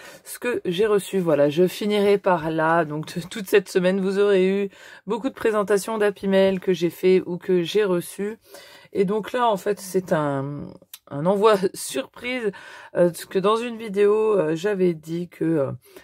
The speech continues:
les petites mousses trois D, vous savez, euh, moi, j'en trouve plus dans mon Action.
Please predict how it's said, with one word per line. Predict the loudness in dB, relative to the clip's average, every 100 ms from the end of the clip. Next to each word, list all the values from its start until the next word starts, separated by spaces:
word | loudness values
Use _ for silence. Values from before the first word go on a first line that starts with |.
| _ -2
les | -2
petites | 0 -4 -4 -4
mousses | -4 -4
trois | -2 2
D, | 2
vous | 0
savez, | -2 -2 2 2
euh, | 0
moi, | 0 -2
j'en | -2
trouve | -6 -12
plus | -10 -2
dans | 0
mon | 0
Action. | -4 -6 -6 -8